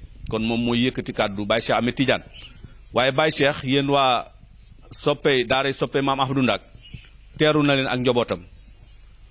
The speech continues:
Euh, ci wetam Serigne Adama Seck mu Baye Talla Xaar, mi nga xam ne moom la jox kàddoom. Euh, bokk na ci ñi leen tatagal,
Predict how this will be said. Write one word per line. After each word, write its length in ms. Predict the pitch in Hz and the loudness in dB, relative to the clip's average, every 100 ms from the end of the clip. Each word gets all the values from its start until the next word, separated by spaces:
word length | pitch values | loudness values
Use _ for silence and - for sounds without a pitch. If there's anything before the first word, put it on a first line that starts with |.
| - - | -10 0
Euh, 260 | 113 113 - | 2 2 2
ci 80 | 135 | 2
wetam 260 | 139 127 | 2 0
Serigne 240 | 120 131 127 | 0 0 0
Adama 220 | 123 123 | 0 -2
Seck 240 | 139 127 | -2 -4
mu 120 | 110 | -2
Baye 140 | 110 113 | -2 0
Talla 200 | 117 113 | 0 0
Xaar, 200 | 113 135 - - - - | -2 -4 -8 -20 -20 -12
mi 100 | 107 | -6
nga 80 | 131 | -4
xam 180 | 147 135 | -2 -2
ne 60 | |
moom 180 | 131 131 | -2 -2
la 80 | 131 | -2
jox 120 | 131 | -2
kàddoom. 320 | - 123 95 90 - - - - - - - | -2 -2 -4 -8 -16 -20 -20 -20 -20 -20 -10
Euh, 300 | 110 113 110 - - | -2 0 0 -2 -10
bokk 340 | 104 123 - 127 | -4 -2 0 -2
na 80 | 123 | -4
ci 100 | 123 | -2
ñi 120 | 131 | 0
leen 180 | 131 127 | 0 0
tatagal, 460 | 139 135 120 104 | -2 0 0 0